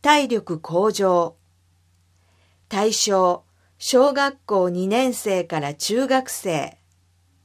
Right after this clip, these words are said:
定員五人。申し込み順。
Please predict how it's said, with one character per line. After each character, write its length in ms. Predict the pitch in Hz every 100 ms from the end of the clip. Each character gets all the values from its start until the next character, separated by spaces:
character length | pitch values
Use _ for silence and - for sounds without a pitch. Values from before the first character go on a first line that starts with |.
| _ _ _ -
定 400 | 254 269 277 262
員 320 | 262 240 - _ -
五 200 | 185 233
人。 380 | 240 254 202 - _ _ _ _ -
申 200 | 214 262
し 140 | -
込 140 | - 233
み 180 | 214
順。 360 | 185 196 185 180